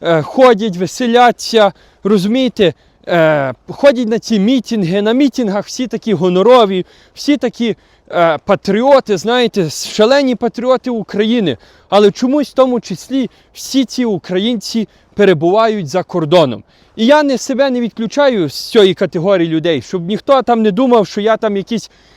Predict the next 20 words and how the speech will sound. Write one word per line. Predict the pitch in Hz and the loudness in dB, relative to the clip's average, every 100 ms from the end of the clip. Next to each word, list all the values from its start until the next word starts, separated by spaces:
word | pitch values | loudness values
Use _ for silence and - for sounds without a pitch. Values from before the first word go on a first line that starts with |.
| _ | _
знаєте, | - 233 233 214 | -2 0 2 0
я | 214 247 | 0 2
завжди | 240 214 254 | 0 0 0
говорю | 214 226 208 | 2 2 0
щиро | - - 262 226 | -4 0 2 2
від | 180 - | -2 -6
серця | - 254 190 208 165 _ _ _ | 0 0 0 0 -2 _ _ _
правду. | - 226 196 127 104 _ _ - | 0 4 4 2 -10 _ _ -2
Я | 196 262 | 4 4
переїхав | - 247 247 254 233 | 4 2 2 0 0
в | 196 | -2
Канаду | 214 233 220 208 | -4 -4 -4 -4
в | |
десять | 156 226 - 214 - | -2 -2 -4 -10 -4
років, | 196 233 220 - 214 180 | 0 2 0 -2 -4 2
е, | 196 175 160 131 120 | 4 6 4 2 -2
дитиною, | 175 - 262 226 208 175 | -4 0 0 2 0 -4
знаєте, | 165 226 208 190 143 _ _ _ _ | -2 0 0 -2 -4 _ _ _ _
е, | - 151 143 131 127 - | -2 0 2 0 -6 -4
це | 262 254 226 156 | 2 4 4 -2